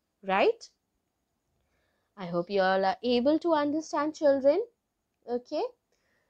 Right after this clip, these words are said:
So, children, let's give a quick recap of what we learned today in this part of the video. We learned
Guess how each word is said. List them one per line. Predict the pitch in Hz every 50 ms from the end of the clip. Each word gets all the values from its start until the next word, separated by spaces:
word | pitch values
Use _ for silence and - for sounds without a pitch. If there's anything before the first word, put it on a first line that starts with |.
| _ _ _ _ _ _ _ _ _ _ _ -
So, | - 240
children, | 233 240 - 247 233 226 226 233 285 370 427 _ 247
let's | 226 214 202 190 - _ -
give | 208 190 180 180
a | 185 180 _ _
quick | - 180 180 _ _ -
recap | 208 208 208 202 - 214 202 214 247 349 392 _ _ _ _ _ _ _ _ _ _ _ _ -
of | 185 170 - _ -
what | 180 190 214 _ _ -
we | 320
learned | 330 320 277 220 208 202 202 196 202 214 214 _
today | _ - 190 165 - 165 165 170 190 254 370 440 427 _ _ _ _ _ _
in | 214 202 196 190
this | 196 185 _ _
part | - 175 170 170 170 -
of | 185 180 -
the | 202
video. | 190 180 185 196 196 - - 208 233 311 440 _ _ _ _ _ _ _ _ _ _ _ _ _ _ _ -
We | 226 294 359 415 359
learned | 240 190 180 170 165 160 165 170 175